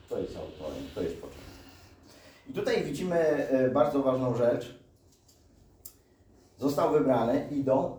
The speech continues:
ale gdzie oni idą? Wiemy, że Bożą wolą jest: „Pokażę ci ziemię, do którą, do której masz dojść”, i mieli dojść do Kanaanu.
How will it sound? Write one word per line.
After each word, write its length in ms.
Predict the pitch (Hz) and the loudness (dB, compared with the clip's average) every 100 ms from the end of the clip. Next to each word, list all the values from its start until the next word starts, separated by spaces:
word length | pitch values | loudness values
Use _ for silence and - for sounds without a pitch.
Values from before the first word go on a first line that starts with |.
| - | -2
ale 220 | 151 - | 0 0
gdzie 220 | 151 160 - | -4 -6 -8
oni 160 | 101 90 | -8 -10
idą? 360 | - - - - - - - - - - - | -12 -18 -20 -20 -20 -14 -12 -12 -14 -10 -6
Wiemy, 260 | - 220 | -4 -2
że 120 | 190 139 | -2 0
Bożą 420 | 147 185 175 131 | 0 0 0 2
wolą 360 | 127 107 101 | 2 2 2
jest: 460 | 90 87 - - - - - - _ | 0 0 -2 -6 -14 -20 -20 -20 _
„Pokażę 440 | 127 131 151 139 - | -4 0 2 0 -2
ci 100 | 113 | -2
ziemię, 260 | 131 120 | -2 -2
do 120 | - - | -4 -6
którą, 200 | 113 110 107 104 - | -6 -4 -4 -8 -8
do 140 | 110 | -8
której 260 | 120 120 104 | -6 -4 -2
masz 220 | 92 - | -4 -4
dojść”, 340 | 98 - - | -6 -6 -4
i 80 | 131 | -2
mieli 360 | - - 269 208 | 0 0 0 2
dojść 580 | - 202 277 - - - - - 98 | 2 2 0 -4 -14 -20 -20 -20 -10
do 340 | - 110 - - 127 - - _ _ | -2 -2 -2 -6 -14 -18 -20 _ _
Kanaanu. 580 | - 185 277 277 - | -12 -4 -2 -2 -6